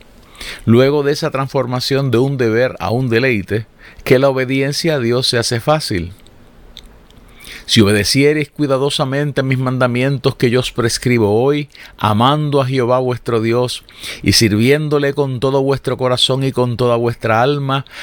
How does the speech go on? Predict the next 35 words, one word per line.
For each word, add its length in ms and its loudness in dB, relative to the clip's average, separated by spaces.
yo 200 2
daré 240 2
la 140 2
lluvia 420 0
de 100 -2
vuestra 380 -2
tierra 400 -2
a 40 0
su 160 -2
tiempo, 580 0
la 120 2
temprana 600 2
y 60 -2
la 120 0
tardía, 680 -2
y 100 2
recogerás 720 2
tu 140 2
grano, 520 0
tu 160 4
vino 520 0
y 60 -2
tu 100 -2
aceite. 600 -2
Daré 220 4
también 400 0
hierba 460 0
en 120 -2
tu 140 -2
campo 440 0
para 220 0
tus 160 0
ganados, 640 0
y 80 2
comerás 600 0